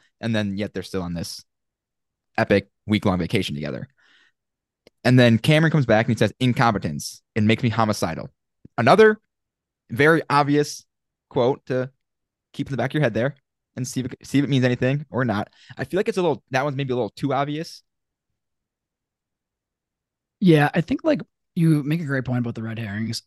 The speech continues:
Speaker 2: Um, there's gonna be a billion of those. We, like, we know that. Uh, it's just kinda great, um, uh, exploring those, I guess, and just guessing like we're doing. Uh, but I, I, after this episode, I'm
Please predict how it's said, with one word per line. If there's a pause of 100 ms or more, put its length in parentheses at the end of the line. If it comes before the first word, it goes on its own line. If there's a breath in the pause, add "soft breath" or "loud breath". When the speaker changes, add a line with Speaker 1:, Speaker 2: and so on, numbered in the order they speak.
Speaker 2:
Um, (200)
there's
gonna
be
a
billion
of
those.
We,
like,
we
know
that. (200)
Uh,
it's
just
kinda
great, (360)
um, (320)
uh,
exploring
those,
I
guess,
and
just
guessing
like
we're
doing. (580 soft breath)
Uh,
but
I,
I, (580)
after
this
episode,
I'm